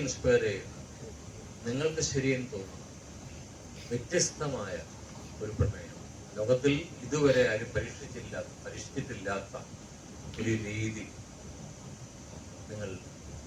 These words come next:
അവതരിപ്പിക്കാൻ ശ്രമിക്കുക. ഈ ഫെസ്റ്റിവലിന് പ്രത്യേകിച്ച്, ആ, ചെങ്ങന്നൂർ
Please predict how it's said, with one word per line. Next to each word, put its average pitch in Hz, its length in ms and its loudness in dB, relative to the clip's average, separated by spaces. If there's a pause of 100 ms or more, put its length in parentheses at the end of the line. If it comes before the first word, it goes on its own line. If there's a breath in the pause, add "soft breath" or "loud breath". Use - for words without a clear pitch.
(140)
അവതരിപ്പിക്കാൻ 101 520 -2 (100)
ശ്രമിക്കുക. - 440 -10 (680)
ഈ 101 120 -4
ഫെസ്റ്റിവലിന് 107 500 0 (760)
പ്രത്യേകിച്ച്, 107 580 0 (1000)
ആ, 107 40 -4 (300)
ചെങ്ങന്നൂർ 131 440 6